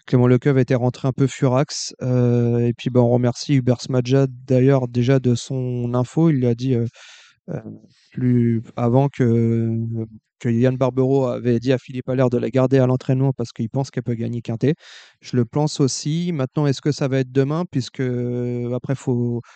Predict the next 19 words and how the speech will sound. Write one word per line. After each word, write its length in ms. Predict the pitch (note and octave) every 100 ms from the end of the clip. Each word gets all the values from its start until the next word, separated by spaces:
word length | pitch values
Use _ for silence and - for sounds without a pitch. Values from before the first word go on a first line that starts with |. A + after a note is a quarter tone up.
| _
faut 140 | - B2+
pas 120 | C3
oublier 380 | B2+ B2 C3+ C#3
qu'il 160 | C3+
y 80 | A#2
a 60 | A#2
le 140 | A#2+
meeting 340 | B2 A#2 C#3+ C3
de 100 | B2+
Deauville 260 | B2+ B2+
qui 140 | - B2+
arrive. 240 | C#3 G3
Elle 80 | C3
peut 120 | B2
aussi 200 | A#2 -
le 60 | A#2+
gagner 240 | A#2+ A#2+
à 20 |
domicile. 460 | A#2+ B2 B2 F3